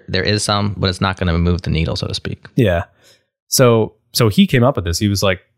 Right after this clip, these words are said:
Speaker 2: "So what if you, what if you, uh, didn't," I, I think he, he compared it to another, I don't actually know the product, but let's just say Massdrop. Do you, are you familiar with Massdrop?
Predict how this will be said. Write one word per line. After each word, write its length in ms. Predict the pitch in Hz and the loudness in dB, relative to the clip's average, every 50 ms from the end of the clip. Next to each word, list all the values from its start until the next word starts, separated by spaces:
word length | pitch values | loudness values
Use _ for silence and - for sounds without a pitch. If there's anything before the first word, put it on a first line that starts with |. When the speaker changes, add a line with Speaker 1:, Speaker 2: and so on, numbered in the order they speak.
| _ _ | _ _
Speaker 2:
"So 120 | - - 117 | 0 0 0
what 180 | 110 131 196 339 | 2 2 2 2
if 160 | 330 - - | 0 2 2
you, 520 | 147 143 131 127 127 127 123 123 - - - _ | 4 6 6 6 4 4 4 2 0 -2 -6 _
what 140 | - 147 170 | -4 -2 -2
if 100 | 240 - | 0 0
you, 400 | - 196 156 139 131 127 120 - _ _ - | 2 4 4 4 4 2 0 -4 _ _ -2
uh, 360 | 117 107 101 98 92 87 - - - _ _ _ _ _ _ _ _ _ _ _ _ _ | 0 2 2 2 2 0 -2 -4 -8 _ _ _ _ _ _ _ _ _ _ _ _ _
didn't," 360 | - 143 151 185 185 180 - _ _ _ _ _ - | 2 2 4 4 2 0 -2 _ _ _ _ _ -2
I, 80 | 117 117 | -2 0
I 60 | - 127 | 0 0
think 140 | - 151 | -2 2
he, 120 | - 175 156 | 2 2 2
he 100 | - 175 | 2 0
compared 300 | - 147 131 170 196 208 | 0 0 2 2 2 2
it 100 | - - | 2 2
to 140 | - 147 127 | 2 4 4
another, 500 | 120 117 117 117 120 117 113 110 107 - _ _ - _ _ _ _ | 4 4 4 2 2 2 0 -2 -4 -8 _ _ -20 _ _ _ _
I 80 | - 120 | 0 2
don't 100 | 147 143 | 4 4
actually 220 | 127 - - 120 | 2 2 2 2
know 140 | 110 107 104 | 4 4 4
the 80 | 98 92 | 2 0
product, 580 | - - - 95 85 - - - - - - - | -2 -2 -2 0 0 0 -2 -4 -6 -10 -6 -2
but 160 | - - - | -2 0 2
let's 220 | - 131 135 - - | 0 0 0 2 0
just 220 | - 156 - - | 0 2 2 2
say 420 | - 127 113 110 110 110 107 107 104 | 2 2 2 2 0 0 -2 -4 -4
Massdrop. 680 | - 104 98 95 90 90 90 - - - - - - - | -4 -2 -2 -2 -2 -2 -2 -4 -2 -2 -2 -2 0 2
Do 80 | 147 | 2
you, 60 | 151 - | 4 4
are 40 | |
you 60 | 151 170 | 4 4
familiar 220 | - 180 180 175 | 4 4 4 4
with 60 | 135 117 | 4 4
Massdrop? 440 | 98 87 92 - - - 107 104 104 | 2 2 0 0 0 0 0 0 0